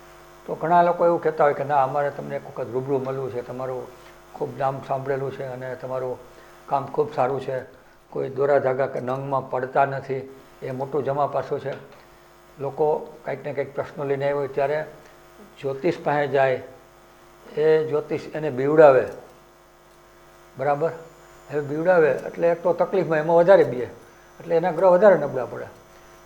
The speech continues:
મને કહ્યું ને કે તમારી એક માનસિકતા છે ને, મેન્ટાલિટી, એ તમે સકારાત્મક રાખો ને, તો જીવનની અંદર ઘણા બધા પ્રશ્નોનું સોલ્યુશન થઈ જાય. તમને કોઈ પણ ગ્રહ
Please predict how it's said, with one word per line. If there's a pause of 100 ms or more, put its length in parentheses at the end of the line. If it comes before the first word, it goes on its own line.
મને
કહ્યું
ને
કે
તમારી
એક
માનસિકતા
છે
ને,
મેન્ટાલિટી, (800)
એ
તમે (100)
સકારાત્મક
રાખો
ને, (1600)
તો (400)
જીવનની
અંદર
ઘણા
બધા
પ્રશ્નોનું
સોલ્યુશન
થઈ
જાય. (1300)
તમને (800)
કોઈ
પણ
ગ્રહ